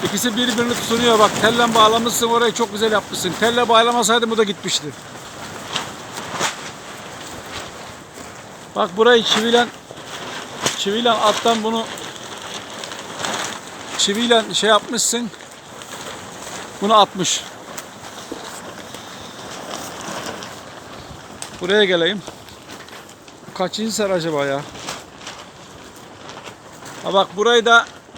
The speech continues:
direkten döndürüp çivilettim dedin ya, burayı doğru yapmışsın bak. Herhalde o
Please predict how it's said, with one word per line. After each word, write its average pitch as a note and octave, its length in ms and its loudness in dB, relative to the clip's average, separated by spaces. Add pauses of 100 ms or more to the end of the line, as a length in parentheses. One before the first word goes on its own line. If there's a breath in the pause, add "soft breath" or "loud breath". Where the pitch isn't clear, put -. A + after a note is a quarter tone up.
(440)
direkten A3 480 0
döndürüp A3+ 400 0
çivilettim A3 520 2
dedin A3+ 180 6
ya, G#3+ 260 2
burayı G#3+ 260 4
doğru G#3+ 200 4
yapmışsın F3+ 500 0
bak. G#3 160 0 (1200)
Herhalde G#3 380 6
o G3+ 200 0